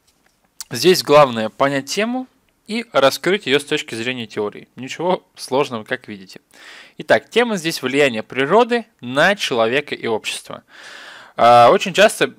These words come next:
первый пункт звучит как понятие природы или понятие,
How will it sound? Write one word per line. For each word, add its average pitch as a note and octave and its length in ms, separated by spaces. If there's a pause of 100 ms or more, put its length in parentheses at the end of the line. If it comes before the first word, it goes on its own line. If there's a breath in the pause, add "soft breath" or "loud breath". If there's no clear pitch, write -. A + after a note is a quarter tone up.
(240)
первый D3 240
пункт - 420
звучит A#2 440
как - 220
понятие A#2 600
природы A2+ 580
или G2 160
понятие, A2+ 720